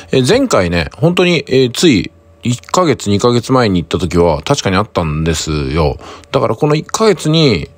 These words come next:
撤去されたのかなと思いますね。まあ、思えば、ずっとこの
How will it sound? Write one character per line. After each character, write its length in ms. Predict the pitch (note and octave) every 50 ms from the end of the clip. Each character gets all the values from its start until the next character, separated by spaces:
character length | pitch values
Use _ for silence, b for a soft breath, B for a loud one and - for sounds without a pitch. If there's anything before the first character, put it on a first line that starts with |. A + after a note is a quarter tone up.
| _ _ -
撤 140 | - - F#2+
去 140 | - - G2+
さ 100 | - G#2
れ 80 | F2+ F2
た 160 | - G#2 G2 - _ _ - - - - - - - - -
の 120 | G2+ G2 F2+
か 120 | - F#2
な 120 | G2 B2
と 160 | B2+ - - F2+
思 140 | F2 E2+
い 60 | E2+ E2
ま 80 | E2+
す 120 | E2 - E2+
ね。 200 | F2 F2 F2 - B B B B B B B B B B B B B B
ま 100 | B2+ A#2+
あ、 20 |
思 220 | A2 C#3+ E3 F3+
え 40 | D#3
ば、 300 | A#2 G#2 E2+ D2+ - - - - _ _ _ _ _ _ - -
ず 160 | A#2+ B2+ D3+
っ 60 | D#3
と 80 | D#3+ D#3
こ 100 | C#3+ D3+
の 200 | C#3+ C#3+ C3+